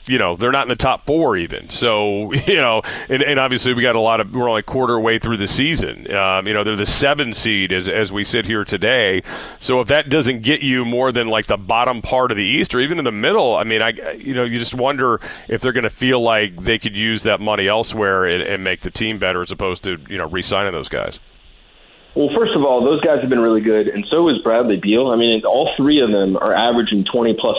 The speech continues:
Speaker 2: points per game this year, which has never happened in franchise history where three players average twenty or more. And all of them are shooting efficiently, and they're all bringing something else to the table. You know, uh,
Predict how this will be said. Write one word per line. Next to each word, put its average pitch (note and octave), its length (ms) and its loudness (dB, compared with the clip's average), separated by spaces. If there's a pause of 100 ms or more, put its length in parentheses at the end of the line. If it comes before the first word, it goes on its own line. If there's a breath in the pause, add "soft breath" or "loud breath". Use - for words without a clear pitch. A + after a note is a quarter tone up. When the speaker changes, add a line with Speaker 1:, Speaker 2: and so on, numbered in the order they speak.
Speaker 2:
points G2+ 240 0
per G2 140 -2
game F#2 240 2
this - 200 2
year, G#1+ 220 2
which G2+ 240 2
has G#2 140 2 (340 loud breath)
never C#3+ 260 2
happened B2+ 360 2
in G2 100 2
franchise G#2+ 420 2
history F2 360 0
where F2 240 2
three A2 200 2
players G2 400 2
average F#2 300 2 (100)
twenty G2 240 2
or F2 100 2
more. F2+ 300 2
And G#2 160 2
all D#3 320 2
of D3+ 80 4
them D3 220 4
are A2 100 2
shooting C#3+ 360 2
efficiently, C#3 840 2 (340 loud breath)
and A#2 220 2
they're B2 120 4
all C3 200 2
bringing C3 400 2
something B2+ 360 0
else A#2 260 0
to G2+ 100 2
the - 60 -8
table. F2+ 400 2
You F#2+ 80 2
know, F#2+ 240 2
uh, F2 400 2